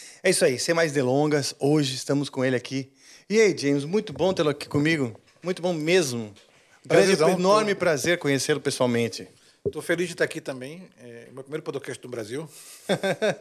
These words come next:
Speaker 1: É mesmo?
Speaker 2: Primeiro no Brasil.
Speaker 1: Que honra, muito obrigado.
Speaker 2: E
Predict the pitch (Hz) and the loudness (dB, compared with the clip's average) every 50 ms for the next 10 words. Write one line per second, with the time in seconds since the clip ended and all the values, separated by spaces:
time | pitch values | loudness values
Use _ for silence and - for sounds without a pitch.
0 | - - - - - 160 185 208 220 226 208 220 240 262 254 226 175 151 131 120 | -10 -20 -8 0 4 4 4 4 4 2 2 2 2 2 0 0 -2 -4 -6 -6
1 | 107 104 131 127 131 127 123 127 117 113 117 135 147 165 165 - - 208 180 170 | -6 -6 -8 -8 -10 -6 -2 -2 -2 -2 -4 -8 -8 -10 -10 -4 2 4 4 6
2 | 190 208 208 190 151 120 104 85 80 98 139 170 185 175 135 123 120 110 113 117 | 6 4 4 2 0 -2 -6 -10 -12 -10 -8 -8 -8 -8 -10 -14 -10 -2 0 2
3 | 123 131 123 98 92 85 - - _ _ _ _ 165 156 151 156 170 180 175 | 2 2 2 -2 -4 -12 -16 -20 _ _ _ _ -18 -16 -14 -12 -12 -12 -14